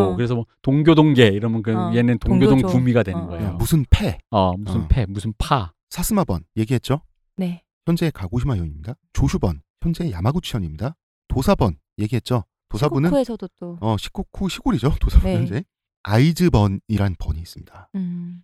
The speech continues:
Speaker 3: 현재, 어, 도호쿠 대지진으로 유명한 후쿠시마 현 소속이에요.
Speaker 1: 음, 음, 음.
Speaker 3: 아이즈번이 지금은, 어, 아이즈 와카마스시라고 하는 도시인데요.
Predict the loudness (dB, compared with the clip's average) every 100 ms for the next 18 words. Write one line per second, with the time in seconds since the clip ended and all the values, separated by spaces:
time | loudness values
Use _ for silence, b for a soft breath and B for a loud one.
0 | _ 0 2 2 0 _ _ -4 -2 4
1 | 6 6 4 0 2 2 0 0 0 0
2 | -2 -4 -4 -6 -12 -14 -8 -2 0 2
3 | 0 -2 -4 -6 -10 -20 _ -10 -8 -8
4 | -10 0 4 4 4 2 0 -2 -2 -2
5 | -2 -6 _ -10 -10 -4 -2 0 0 0
6 | 0 0 0 -4 -4 -6 -8 -6 -4 -2
7 | 0 0 -2 -4 -6 -2 0 0